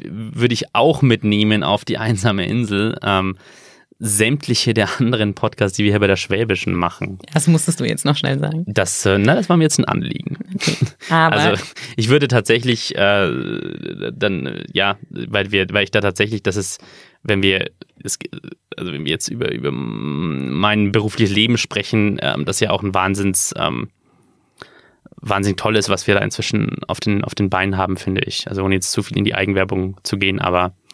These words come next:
Speaker 1: was, äh, was du machst, was, ähm, was du, Lukas, mit seinem Psychologie-Podcast machst, was die beiden Chefredakteure mit der Leitung machen,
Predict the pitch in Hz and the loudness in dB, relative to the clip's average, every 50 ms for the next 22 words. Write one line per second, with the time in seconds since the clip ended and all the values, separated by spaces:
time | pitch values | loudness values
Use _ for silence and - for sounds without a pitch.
0 | - - - _ _ _ _ _ _ _ _ _ - 98 92 - - - - - | -20 -20 -20 _ _ _ _ _ _ _ _ _ -4 -2 -2 0 -2 -2 -2 -2
1 | - - - - - - - 92 - - 120 120 117 107 101 - - - - 104 | -4 -6 -6 -8 -8 -6 -6 -2 0 2 4 4 4 4 2 0 -4 -6 -6 -6
2 | 101 98 - - - - - - - - - - _ _ _ _ _ _ _ _ | -4 -4 -4 -6 -6 -6 -6 -8 -8 -10 -10 -12 _ _ _ _ _ _ _ _
3 | _ - - - - 120 101 - - - 110 110 113 - - 104 95 - - 104 | _ -18 -18 -8 -6 -6 -6 -2 0 2 2 4 2 2 2 0 0 2 0 0
4 | 95 - 98 95 90 - 104 98 110 104 101 98 107 117 - - - - - - | 0 2 0 0 0 -2 0 2 2 2 2 2 0 -2 -2 -2 -4 -6 -4 -4
5 | - 98 - - 98 92 - - 98 98 90 - - 104 - - - 101 104 101 | -4 -4 -2 -2 -4 -4 -2 -2 -2 -2 -2 -2 -4 -4 -4 -2 0 0 0 0
6 | 92 - - - - - 101 101 92 - - - 95 95 95 92 - 95 92 92 | 0 -2 -4 -6 -6 -4 -2 -2 -2 -2 -2 0 2 2 2 2 2 2 2 2
7 | 95 92 - 98 95 92 90 - 101 95 | 2 2 2 2 2 0 0 -2 -6 -6